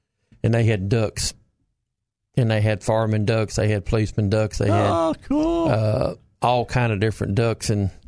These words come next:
Speaker 1: and this, one of the boxes come in, and I said, "This car show stuff?" She said, "Yeah."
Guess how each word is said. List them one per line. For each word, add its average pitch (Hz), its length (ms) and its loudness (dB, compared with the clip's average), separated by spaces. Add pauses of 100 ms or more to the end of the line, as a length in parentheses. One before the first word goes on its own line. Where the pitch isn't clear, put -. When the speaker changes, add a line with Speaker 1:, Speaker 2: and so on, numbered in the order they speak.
(720)
Speaker 1:
and 120 260 0
this, 107 280 -2
one 127 240 2
of 117 80 0
the 110 40 0
boxes 117 440 0
come 113 240 0
in, 117 160 0
and 104 120 0
I 104 60 2
said, 104 220 -2
"This 131 160 0
car 143 240 0
show 135 180 0
stuff?" 156 300 0
She - 160 0
said, 127 200 -4
"Yeah." 170 220 0